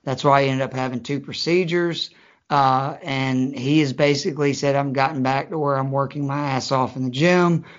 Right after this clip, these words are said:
I'm working my ass off in rehab, and I'm working my ass off in the game, and I'm ready to kind of take my place back." And if you wanna say it's an injury,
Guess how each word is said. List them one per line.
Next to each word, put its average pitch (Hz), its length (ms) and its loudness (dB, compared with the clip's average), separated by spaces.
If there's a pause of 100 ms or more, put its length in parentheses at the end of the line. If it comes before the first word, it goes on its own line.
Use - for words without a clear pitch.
(120)
I'm 135 100 -4
working 131 300 -4
my 135 100 0
ass 143 240 0
off 139 220 -2
in 135 120 -2
rehab, 147 640 4 (240)
and 143 100 0
I'm 139 100 2
working 139 260 2
my 135 140 2
ass 139 180 0
off 139 240 2
in 135 100 -4
the 135 60 -4
game, 135 640 2 (340)
and 131 300 2
I'm 143 260 2
ready 139 340 4
to 131 80 -2
kind 131 340 -2
of 120 140 -12
take 147 220 0
my 139 140 0
place 131 300 0
back." 185 380 2
And 156 80 -2
if - 140 -6
you 175 120 -4
wanna 202 200 -2
say 170 220 2
it's 156 140 0
an 156 80 -4
injury, 156 640 2